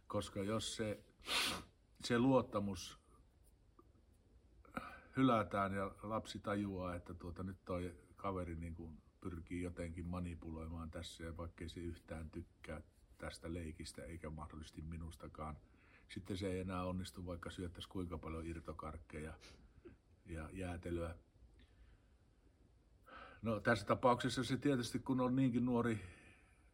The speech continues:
näyttelijä kuin Emilia, Emilia Mattila, joka oli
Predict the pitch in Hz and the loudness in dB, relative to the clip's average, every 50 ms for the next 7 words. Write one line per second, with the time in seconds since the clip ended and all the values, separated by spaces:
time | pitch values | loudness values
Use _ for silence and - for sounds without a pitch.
0 | - - 127 120 127 120 113 110 - - 113 117 113 113 110 - - 117 113 110 | -20 -8 0 4 6 6 6 6 4 2 4 4 6 4 4 2 2 0 0 -2
1 | - - - 123 120 117 110 104 101 104 104 104 104 110 - - - - - - | -2 -2 0 2 4 4 4 4 4 4 4 4 4 2 -2 -10 -20 -20 -20 -20
2 | - _ - - - - - 113 107 104 107 104 107 107 107 110 110 104 - - | -20 _ -20 -20 -20 -12 -8 -4 -2 -2 0 0 0 2 2 2 2 2 0 -2
3 | - 104 104 101 98 92 98 101 101 101 101 101 101 - | -4 -2 -2 -2 -2 -2 -2 0 0 0 0 -2 -4 -6